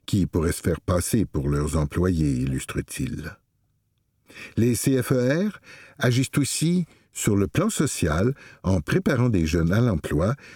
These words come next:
pour qu'ils aient de meilleures possibilités professionnelles. Le réseau C F E R a reçu vingt-cinq mille articles à dépersonnaliser l'an dernier,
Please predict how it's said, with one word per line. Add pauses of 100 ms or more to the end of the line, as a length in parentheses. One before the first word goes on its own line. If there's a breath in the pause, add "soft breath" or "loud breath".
(140 loud breath)
pour
qu'ils
aient
de
meilleures
possibilités
professionnelles. (1800 loud breath)
Le
réseau
C
F
E
R (480 soft breath)
a
reçu
vingt-cinq
mille
articles (180)
à
dépersonnaliser
l'an
dernier,